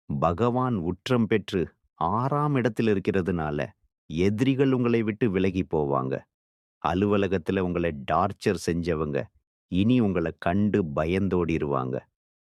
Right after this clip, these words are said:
உங்கள் வாழ்க்கையே நல்லது தாங்க. நல்லது மட்டும்தான் நடக்கும்.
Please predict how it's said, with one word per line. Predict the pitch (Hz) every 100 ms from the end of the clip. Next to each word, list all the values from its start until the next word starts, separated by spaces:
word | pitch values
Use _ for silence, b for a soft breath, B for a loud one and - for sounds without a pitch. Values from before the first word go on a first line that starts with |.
| _ -
உங்கள் | 87 92
வாழ்க்கையே | 82 95 127 - 120 120
நல்லது | 95 87 98 95 80
தாங்க. | 76 69 67 62 _ _ -
நல்லது | 107 90 95 101 92
மட்டும்தான் | 90 80 85 82 82
நடக்கும். | 71 71 - -